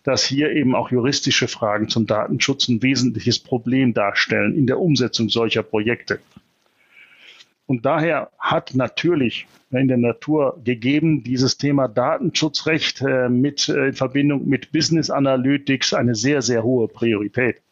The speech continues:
Wir von der Pro Alpha bewegen uns hier in dem Rahmen, den natürlich der Gesetzgeber vorgegeben hat.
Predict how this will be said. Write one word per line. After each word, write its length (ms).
Wir 220
von 140
der 80
Pro 220
Alpha 420
bewegen 420
uns 160
hier 160
in 80
dem 140
Rahmen, 360
den 120
natürlich 360
der 120
Gesetzgeber 720
vorgegeben 680
hat. 220